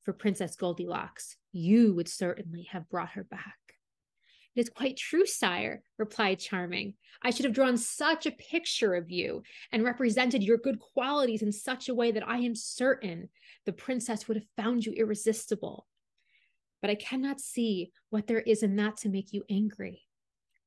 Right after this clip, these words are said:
The king could not see any cause for anger either when the matter was presented to him in this light, and he began to frown very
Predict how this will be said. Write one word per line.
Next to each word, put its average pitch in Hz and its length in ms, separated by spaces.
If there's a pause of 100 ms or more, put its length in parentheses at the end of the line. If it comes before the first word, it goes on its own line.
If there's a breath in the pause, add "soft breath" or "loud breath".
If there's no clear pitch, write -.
(300)
The 180 80
king 339 600 (120)
could 233 120
not 254 240
see 254 160
any 254 220
cause 233 340
for - 240
anger 247 340
either - 480 (220 loud breath)
when 226 140
the 226 80
matter 247 260
was 208 140
presented 240 460
to 196 60
him 190 240
in 185 220
this 170 260
light, 160 360 (420 loud breath)
and 247 100
he 254 60
began 269 380
to 254 80
frown 277 340
very 339 260